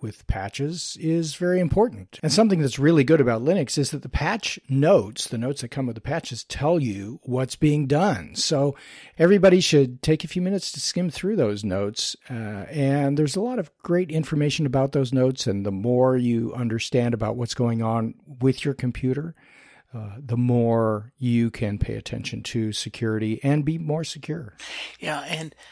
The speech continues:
Speaker 2: it's something interesting that is direct conflict with another operating system we'll talk about, is that you still have to give Linux permission to install the updates. You have to enter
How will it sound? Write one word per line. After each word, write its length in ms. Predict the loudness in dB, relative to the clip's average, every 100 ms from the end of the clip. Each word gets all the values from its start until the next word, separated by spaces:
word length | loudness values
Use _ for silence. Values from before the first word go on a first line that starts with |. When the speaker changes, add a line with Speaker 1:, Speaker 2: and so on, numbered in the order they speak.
| -20 -10
Speaker 2:
it's 280 | -8 -6
something 360 | -6 -6 -8 -8
interesting 760 | -8 -8 -8 -6 -6 -8 -10 -20 _ -8
that 340 | -6 -6 -8
is 300 | -16 -16 -16 -18 -20 -16
direct 340 | -12 -10 -10
conflict 800 | -8 -8 -8 -10 -10 -10 -10 -14
with 460 | -14 -14 -14 -20 -18
another 460 | -14 -12 -10 -8 -8
operating 380 | -8 -10 -12 -10
system 320 | -10 -10 -12
we'll 100 | -16
talk 380 | -12 -10 -10 -10
about, 400 | -8 -6 -6 -12 _ -20 -18 -20 -18
is 220 | -8 -6
that 140 | -6 -8
you 240 | -12 -12 -14 _
still 480 | -6 -6 -4 -4 -4
have 420 | -6 -6 -6 -6
to 120 | -12 -14
give 340 | -12 -12 -14 _ _ _
Linux 480 | -10 -6 -6 -6 -10
permission 520 | -10 -8 -4 -4 -4 -10
to 180 | -14 -14
install 720 | -4 -2 -2 -2 -4 -4 -6
the 180 | -6
updates. 600 | -8 -8 -10 -12 -8 -8
You 140 | -8 -8
have 300 | -6 -6 -6
to 100 | -12
enter 140 | -8